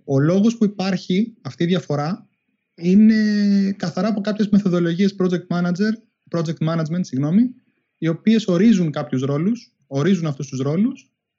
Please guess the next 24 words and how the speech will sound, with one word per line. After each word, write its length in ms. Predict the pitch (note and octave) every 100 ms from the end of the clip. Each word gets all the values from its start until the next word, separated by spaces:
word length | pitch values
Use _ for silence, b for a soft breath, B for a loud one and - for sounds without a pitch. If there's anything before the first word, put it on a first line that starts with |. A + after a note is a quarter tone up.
| _ _
οπότε 580 | - F#3+ B3+ B3 A#3+ A#3 _ G3
μετά 240 | F#3+ G3
αυτοί 180 | A#3 B3
μένουν 280 | A3+ A3+ F3+
σε 120 | D3
κάποιες 320 | C3+ C3+ A#2+
εταιρείες, 440 | B2 B2+ A#2+ A#2+ A#2
έτσι. 440 | C#3 - B2 - _ _ _ _ _ _
Ε, 400 | D#3 D3+ D#3 D#3 - _
μάλιστα, 640 | D#3+ F#3 A3 G3+ G3 D3+ C#3
επειδή 640 | C#3 D3+ F3+ G#3+ G3+ - _
πολλές 240 | D#3 F3+
από 100 | G3+
αυτές 200 | F#3+ -
τις 100 | G3
μεθοδολογίες 720 | F#3+ F#3 F3 E3 F3+ F3 D#3
σου 160 | - C#3+
προτείνουν 520 | C#3 C#3+ C#3 F3+ F#3+
υπό 220 | F#3+ F#3+
περιπτώσεις 540 | D#3 D3+ C#3 E3 E3 F3
να 100 | E3
συνδυάσεις 600 | D3 D3 C#3 E3+ G3+ -
ρόλους, 480 | B2+ A#2+ B2 - _ _ _ _ _ _ _ _ _ _ _ _ _ _ _ _ _ -
ε, 200 | -